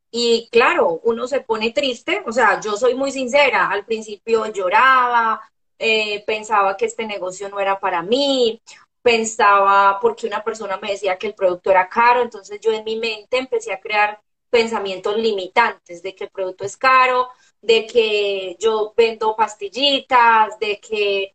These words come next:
la gente incluso te dice, "Ay, te volviste influencer, te volviste youtuber", pero uno tiene que aprender a, a sobrellevar eso. Si no te dicen nada,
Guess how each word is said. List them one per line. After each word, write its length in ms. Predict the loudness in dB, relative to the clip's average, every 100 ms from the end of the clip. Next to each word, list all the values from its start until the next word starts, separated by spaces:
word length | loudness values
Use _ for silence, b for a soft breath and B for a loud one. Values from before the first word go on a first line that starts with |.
| _ 2
la 200 | 4 4
gente 480 | -2 0 0 0 -2
incluso 420 | -8 0 0 0
te 160 | -4 -6
dice, 460 | -6 -2 0 0 2
"Ay, 320 | 0 0 -4 -4
te 100 | 2
volviste 680 | 4 4 2 -8 -6 -6 -6
influencer, 880 | -8 -10 -4 0 0 -2 -4 -6 -2
te 80 | 2
volviste 560 | 2 2 -4 -4 -4
youtuber", 600 | -2 -4 2 4 4 2 b b b _ _ _
pero 800 | 2 4 4 4 2 2 0 -4 _ _ -6
uno 300 | -4 -4 -4
tiene 280 | -4 -2 0
que 80 | 0
aprender 760 | 2 2 2 4 4 4 2
a, 500 | 4 6 6 4 0 -12 _ -4
a 120 | 0
sobrellevar 680 | 2 2 2 2 0 2 2
eso. 380 | 2 0 -14 _ _ _ _ -10 -10 _
Si 220 | 0 4
no 160 | 4
te 180 | 4 2
dicen 480 | 2 0 -2 -2 0
nada, 360 | 4 4 4